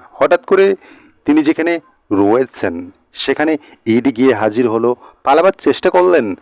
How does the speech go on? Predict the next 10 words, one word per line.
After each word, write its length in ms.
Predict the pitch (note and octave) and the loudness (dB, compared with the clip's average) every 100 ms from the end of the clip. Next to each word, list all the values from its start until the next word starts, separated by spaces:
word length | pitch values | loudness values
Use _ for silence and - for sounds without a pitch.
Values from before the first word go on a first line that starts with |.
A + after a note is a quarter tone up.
| _ - | _ -4
এই 120 | A#2 | -2
শাসক 340 | - A#2+ D#3 C#3 | 0 -2 -2 0
দলের 240 | D3+ D3 A#2 | 0 2 0
নেতা, 260 | G#2 A2 G2 - - - - - | 0 2 0 -2 -14 -20 -10 -4
কার্যত 280 | A#2+ C#3 D#3 C3+ | -2 0 0 2
নর্দমায় 440 | C3 B2+ D3+ D3+ C3 | 2 2 0 -2 0
গিয়ে 200 | C#3 C3+ C3 _ _ _ - | 2 2 0 _ _ _ -4
কাদায় 280 | B2 B2+ B2 | 0 2 2
মাখামাখি 380 | A2 A#2 A2+ A#2 | 0 0 -2 -2
হয়ে 180 | A2+ | 0